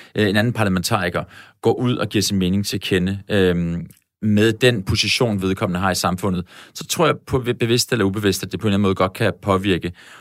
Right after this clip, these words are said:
Og, øhm, jeg tror ikke, at de gør det som et direkte, med direkte forsæt til, "Nu skal jeg ind og sørge for, at de her dommer, de rent faktisk kommer til at dømme til, øh, den her persons fordel", fordi det er den holdning, jeg har.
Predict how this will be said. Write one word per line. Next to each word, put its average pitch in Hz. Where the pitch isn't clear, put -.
Og, 98
øhm, 87
jeg 104
tror -
ikke, 113
at -
de 107
gør 92
det 98
som 104
et 92
direkte, 92
med 95
direkte 92
forsæt 117
til, 101
"Nu 104
skal 120
jeg 101
ind 104
og 92
sørge 104
for, 104
at 90
de 107
her 104
dommer, 95
de 92
rent 92
faktisk 92
kommer 85
til 104
at 87
dømme 98
til, 92
øh, 87
den 98
her 98
persons 98
fordel", 98
fordi 92
det 73
er 85
den 101
holdning, 95
jeg 98
har. 101